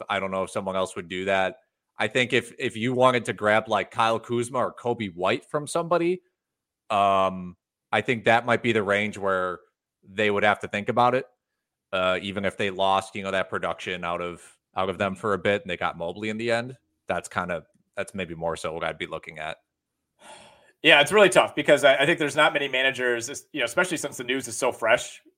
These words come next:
Speaker 2: And, you know, it, it's different if you're, like, four weeks into that timetable. Um, but, you know, knowing for sure that it's at least six weeks and probably more makes that difficult.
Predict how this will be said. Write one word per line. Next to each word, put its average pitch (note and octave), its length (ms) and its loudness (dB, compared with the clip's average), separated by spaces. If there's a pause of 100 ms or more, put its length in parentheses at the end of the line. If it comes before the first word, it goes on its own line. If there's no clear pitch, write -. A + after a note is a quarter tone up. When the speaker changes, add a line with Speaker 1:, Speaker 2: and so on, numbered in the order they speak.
Speaker 2:
And, A2+ 440 -6
you A#2 80 -6
know, A2+ 100 -2
it, C#3 160 -8
it's C#3+ 160 -10
different D#3+ 300 4
if C#3 80 -4
you're, B2+ 140 2
like, A2 140 0
four C#3+ 260 -2
weeks C3 240 -6
into C3 160 -6
that A2+ 180 -2
timetable. G#2+ 720 -6 (160)
Um, G2+ 480 -4
but, A2+ 240 2
you A#2 80 -6
know, G#2 60 -8
knowing C#3+ 340 2
for B2 100 -8
sure B2+ 260 2
that G#2+ 140 -4
it's - 380 -10
at A2 180 -6
least F3+ 240 -2
six - 220 -6
weeks A2 240 -6
and A2 100 -10
probably B2 340 -2
more A2+ 340 2
makes A2 180 -6
that A2 180 -2
difficult. A#2 580 -2